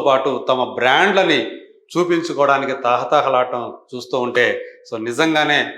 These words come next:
ఇది ఒక చరిత్ర సృష్టించబోతున్న సినిమా అని చెప్పేసి మనకు అనిపిస్తోంది.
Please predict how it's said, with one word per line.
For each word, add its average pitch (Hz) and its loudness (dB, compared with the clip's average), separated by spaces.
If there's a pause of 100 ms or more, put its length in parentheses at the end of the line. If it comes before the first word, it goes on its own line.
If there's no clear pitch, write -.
(300)
ఇది 135 -2
ఒక 139 2 (840)
చరిత్ర 175 2 (460)
సృష్టించబోతున్న 147 -2 (100)
సినిమా 131 -2
అని 117 -4
చెప్పేసి 120 -6
మనకు 110 -8
అనిపిస్తోంది. 120 -6